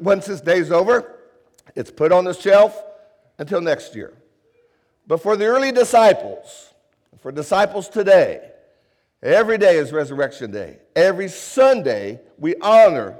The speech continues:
the death of Jesus Christ. From the early days on, we see how important it was that they gathered together. They remembered that death. They remembered that resurrection. That was a key point of their faith.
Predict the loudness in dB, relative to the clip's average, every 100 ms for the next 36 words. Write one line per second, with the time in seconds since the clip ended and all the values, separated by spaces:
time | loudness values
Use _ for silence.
0 | -20 -16 -16 -12 -6 -4 -6 -14 -14 -14
1 | -14 -18 -10 -6 -6 -8 -20 _ _ _
2 | _ -6 -4 -2 -2 -2 0 0 0 2
3 | 4 6 4 0 -6 -18 -10 -10 -6 -4
4 | 0 0 0 0 -2 0 -2 -2 -4 -6
5 | -4 0 0 -2 -8 -6 0 2 0 -8
6 | -18 _ -8 -6 -2 -2 2 0 0 2
7 | 2 4 4 4 2 -4 -20 -20 _ -4
8 | -2 -2 -2 -4 -4 -2 -2 -2 -2 -2
9 | -4 0 0 0 -10 -18 _ _ 0 2
10 | 2 0 -10 -10 -10 -10 -4 0 2 0
11 | -2 -4 -4 -6 0 2 2 -2